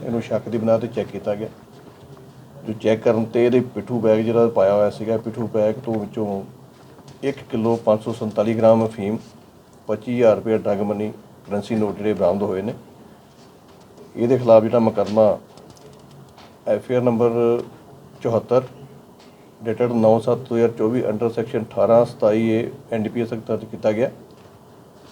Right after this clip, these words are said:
ਸੋ ਦੋਸ਼ੀ ਨੂੰ ਮੌਕੇ ਤੋਂ ਗ੍ਰਿਫਤਾਰ ਕੀਤਾ।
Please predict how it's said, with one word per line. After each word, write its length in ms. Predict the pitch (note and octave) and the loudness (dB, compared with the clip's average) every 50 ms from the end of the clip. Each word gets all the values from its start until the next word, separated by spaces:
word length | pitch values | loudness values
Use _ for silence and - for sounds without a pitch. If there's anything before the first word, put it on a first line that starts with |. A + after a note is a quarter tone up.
| - - - - - - - - - - - | -20 -20 -20 -20 -20 -20 -20 -20 -20 -12 -6
ਸੋ 100 | - G#2+ | -2 -2
ਦੋਸ਼ੀ 380 | A2 G#2+ G2 A#2 A2+ A2 - C3 | 0 0 0 -2 -2 -2 0 0
ਨੂੰ 100 | B2+ B2 | 2 4
ਮੌਕੇ 240 | A2 A2 G#2 - G#2+ | 4 2 2 0 -2
ਤੋਂ 100 | A#2+ A2+ | -2 -2
ਗ੍ਰਿਫਤਾਰ 340 | A2+ A2 - A2 G2+ G2+ | -4 -2 -2 0 0 0
ਕੀਤਾ। 380 | G2+ - - G#2+ - A#2 A#2+ - | 0 -2 -8 -6 -4 -4 -4 -4